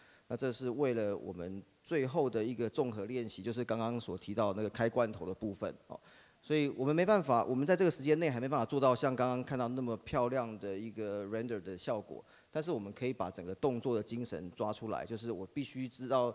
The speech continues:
你在哪边抓这个模，然后沿什么样的路线到哪里停止，去练习这样的一个过程。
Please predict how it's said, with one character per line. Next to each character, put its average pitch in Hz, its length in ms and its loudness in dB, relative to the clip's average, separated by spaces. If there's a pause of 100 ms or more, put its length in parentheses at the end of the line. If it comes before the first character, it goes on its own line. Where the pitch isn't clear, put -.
(400)
你 110 120 -4
在 135 120 6
哪 101 120 -2
边 117 220 -2
抓 120 280 4
这 120 80 -2
个 110 80 0
模， 85 380 -6
然 95 100 -4
后 117 160 0
沿 107 200 -2
什 104 100 -8
么 98 80 -4
样 107 140 0
的 - 20 -2
路 117 100 -2
线 110 240 -2
到 104 160 -2
哪 95 140 -6
里 95 140 -4
停 - 280 -14
止， - 160 -14 (160)
去 123 200 -6
练 143 200 0
习 95 200 -8
这 95 100 -2
样 98 140 -2
的 85 120 -6
一 92 80 -8
个 98 140 -6
过 104 260 -4
程。 - 200 -10